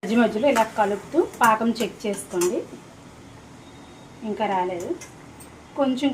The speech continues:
కలర్ కోసం అని చెప్పేసి ఫుడ్ కలర్ వేసుకుంటున్నాను. కొంచెం టేస్ట్ కోసం ఇలాచీ పౌడర్ వేసుకుంటున్నాను. అయితే దగ్గరికి వచ్చేసింది. ఇలా జిగురుగా ఉంటే సరిపోతుంది.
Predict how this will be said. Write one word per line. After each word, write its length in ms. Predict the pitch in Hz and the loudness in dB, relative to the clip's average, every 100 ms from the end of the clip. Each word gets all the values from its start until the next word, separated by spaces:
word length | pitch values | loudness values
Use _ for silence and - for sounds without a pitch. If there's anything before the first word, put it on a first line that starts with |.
| 240 | 2
కలర్ 240 | 214 220 | 2 2
కోసం 200 | 214 - 202 | -2 -4 -4
అని 120 | 190 | -4
చెప్పేసి 340 | 190 - 185 320 330 | -6 -8 -4 -4 -4
ఫుడ్ 180 | 226 - | -6 -6
కలర్ 240 | 226 196 190 | -6 -4 -4
వేసుకుంటున్నాను. 680 | 180 - 175 180 180 180 285 - - - - - - - - - _ _ _ - | -6 -4 -4 0 0 0 -4 -10 -20 -20 -20 -20 -20 -20 -20 -20 _ _ _ 4
కొంచెం 260 | 277 254 262 240 | 6 6 4 4
టేస్ట్ 280 | 220 214 - | 2 0 -4
కోసం 220 | 208 196 285 311 240 | -6 2 2 4 4
ఇలాచీ 300 | 233 233 240 | 4 2 -2
పౌడర్ 260 | 214 196 202 | 0 0 -2
వేసుకుంటున్నాను. 720 | 196 - 196 185 190 185 240 - - - - - - - - - - - - - - - - - _ _ _ 208 | -4 -6 -8 -6 -4 -2 -2 0 0 0 -12 -20 -20 -20 -20 -20 -20 -20 -20 -8 -6 -6 -8 -20 _ _ _ -8
అయితే 160 | 196 262 233 | -4 -4 -2
దగ్గరికి 280 | 190 202 208 | -4 -4 -6
వచ్చేసింది. 500 | 185 190 196 185 214 214 196 208 | -8 -10 -6 -4 -2 -2 -2 0
ఇలా 140 | 208 - - 269 190 | 0 -2 -10 -4 2
జిగురుగా 400 | 220 214 226 240 220 | 4 6 6 6 4
ఉంటే 220 | 196 240 330 | 0 0 -2
సరిపోతుంది. 600 | 247 185 185 180 180 196 | 0 -4 -6 -6 -4 0